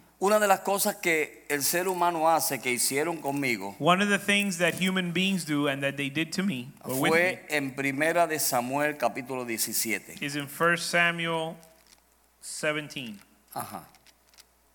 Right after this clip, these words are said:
Speaker 1: Primera de Samuel diecisiete,
Speaker 2: First Samuel seventeen,
Speaker 1: verso treinta y dos.
Speaker 2: verse thirty-two.
Speaker 1: Y dijo David a Saúl,
Speaker 2: Then David said to Saul,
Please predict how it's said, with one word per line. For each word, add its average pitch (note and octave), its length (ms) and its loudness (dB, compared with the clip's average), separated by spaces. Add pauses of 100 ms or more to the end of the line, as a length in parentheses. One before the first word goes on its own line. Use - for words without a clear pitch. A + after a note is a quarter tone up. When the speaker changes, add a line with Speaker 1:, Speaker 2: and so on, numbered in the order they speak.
(520)
Speaker 1:
Primera A2+ 360 -4
de C#3+ 100 0
Samuel C3+ 340 -6
diecisiete, B2 840 -6
Speaker 2:
First E3 300 0
Samuel F3+ 440 2
seventeen, D#3+ 640 -4 (1080)
Speaker 1:
verso B2 380 -2 (100)
treinta A2 400 -4
y G2+ 80 -4
dos. - 760 -12 (260)
Speaker 2:
verse D3 380 -2
thirty-two. D3 920 -6 (4000)
Speaker 1:
Y C#3+ 100 -2
dijo G3 280 2
David D#3 280 2
a C#3+ 80 4
Saúl, G2 440 -2 (200)
Speaker 2:
Then D#3 200 -2
David D#3+ 300 2
said E3 240 -2
to D3+ 80 -10
Saul, B2+ 420 0